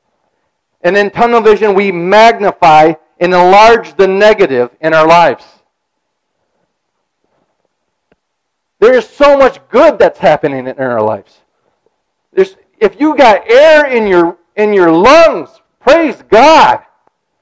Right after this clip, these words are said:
Right? That you got a wonderful church, praise God. Right? That you, you, you, you got a spouse that's still putting up with you,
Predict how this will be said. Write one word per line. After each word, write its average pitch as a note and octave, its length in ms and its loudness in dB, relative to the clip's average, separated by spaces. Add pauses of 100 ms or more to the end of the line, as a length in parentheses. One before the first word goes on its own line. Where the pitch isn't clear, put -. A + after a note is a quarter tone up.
(320)
Right? D4 400 0 (1600)
That B3 200 -2
you C4 80 -4
got D4 260 2
a G#3+ 60 2
wonderful C#4+ 580 2
church, - 540 -4
praise E4+ 420 0 (100)
God. A#3+ 540 2 (1300)
Right? D4 320 -4 (2500)
That C#4 160 2
you, C4 300 -8
you, A#3 160 -12 (200)
you, G3+ 160 -20
you G#3 140 -8
got D4 220 0
a A#3+ 40 -4
spouse E4 360 0
that's B3 160 -4
still D#4 220 -2
putting D4 300 0
up E4+ 180 0
with C4+ 180 -4
you, E3+ 160 0